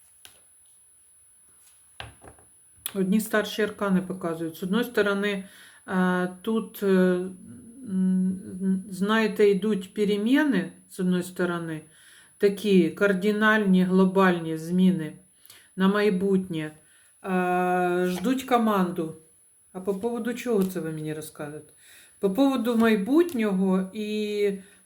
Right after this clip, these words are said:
е, с-, це зв'язано з обстрілами. А з другої сторони, а з другої сторони, нерівноцінно, кажуть,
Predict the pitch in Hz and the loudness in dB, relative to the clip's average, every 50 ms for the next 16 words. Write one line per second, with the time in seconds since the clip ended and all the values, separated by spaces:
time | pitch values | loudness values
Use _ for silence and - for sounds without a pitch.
0 | _ _ _ _ _ _ _ _ _ _ - - 190 196 190 190 190 190 190 190 | _ _ _ _ _ _ _ _ _ _ -20 -12 -6 -2 0 0 2 2 2 0
1 | 185 185 - - - - - - - - - 220 208 202 196 - 240 226 233 - | 0 -2 -6 -10 -10 -10 -10 -10 -12 -6 0 2 2 2 2 -2 -4 -4 -2 2
2 | 233 226 226 220 214 214 214 208 214 214 202 190 190 - - _ _ _ _ _ | 4 6 6 6 4 0 -2 -2 -4 -4 -6 -6 -8 -12 -14 _ _ _ _ _
3 | 262 247 226 185 - - - 196 180 165 165 160 156 156 160 156 156 156 - _ | -8 -8 -6 -6 -8 -10 -6 -2 -2 0 0 -2 -4 -4 -6 -8 -10 -10 -14 _
4 | _ _ _ _ _ _ _ _ _ _ _ _ _ _ _ _ _ _ _ _ | _ _ _ _ _ _ _ _ _ _ _ _ _ _ _ _ _ _ _ _
5 | _ _ _ _ _ _ - 208 196 185 185 185 214 214 208 247 277 285 277 - | _ _ _ _ _ _ -4 0 0 0 2 2 0 0 2 2 2 2 0 -2
6 | - - 247 240 240 233 233 226 220 226 226 233 226 220 - - - _ _ _ | -4 -2 -2 -2 0 -2 -2 0 0 0 0 -2 -4 -6 -8 -14 -18 _ _ _
7 | _ - - _ _ _ _ _ _ _ _ _ _ _ _ _ _ _ _ _ | _ -20 -20 _ _ _ _ _ _ _ _ _ _ _ _ _ _ _ _ _
8 | _ _ _ _ _ _ _ _ _ _ _ _ _ _ _ _ _ _ _ _ | _ _ _ _ _ _ _ _ _ _ _ _ _ _ _ _ _ _ _ _
9 | - 208 202 190 185 190 220 226 247 269 262 262 - - 226 220 220 220 214 220 | -6 -4 -2 -2 0 2 2 2 2 2 0 -2 0 0 0 0 2 0 0 0
10 | 220 220 220 220 214 - - - - - _ _ - 208 208 214 214 220 220 202 | 0 0 0 -2 -4 -8 -18 -20 -20 -20 _ _ -10 -4 0 0 0 0 0 -2
11 | 208 202 208 208 190 190 - - - 226 240 254 247 233 220 196 185 180 180 - | -2 -4 -4 -4 -6 -8 -10 -10 -8 -6 -6 -4 -2 -2 0 2 2 2 0 -2
12 | - 196 185 180 180 - 185 175 175 - - - | -4 -2 -2 -2 -2 -2 -4 -6 -6 -6 -14 -20